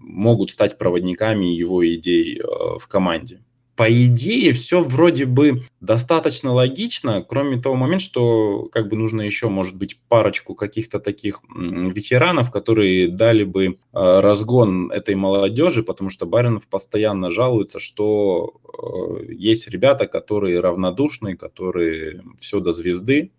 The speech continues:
он не понимает, как эти люди могут там находиться в команде. А он как капитан, соответственно, со своей задачей не справляется, поставить их на место.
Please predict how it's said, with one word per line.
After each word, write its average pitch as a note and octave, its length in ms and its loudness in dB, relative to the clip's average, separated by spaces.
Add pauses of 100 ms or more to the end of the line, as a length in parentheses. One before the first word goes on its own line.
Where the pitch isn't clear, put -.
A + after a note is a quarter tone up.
(140)
он G2 340 -2
не F#2 80 -2
понимает, G2+ 640 0
как G#2 260 -4
эти - 160 -14
люди G2 260 -6
могут F#2 400 -10
там - 200 -14 (440)
находиться - 460 -12
в - 40 -20
команде. D#2+ 420 -10 (120)
А F2 120 2
он D3 200 2
как C#3+ 180 -4
капитан, B2+ 460 -2
соответственно, G#2 640 -2
со - 100 -16
своей G#2+ 280 -2
задачей G2 420 -2
не F2+ 60 -4
справляется, B2 840 -2 (520)
поставить F2 380 0
их - 120 -20
на F#2 60 -6
место. E2+ 380 -8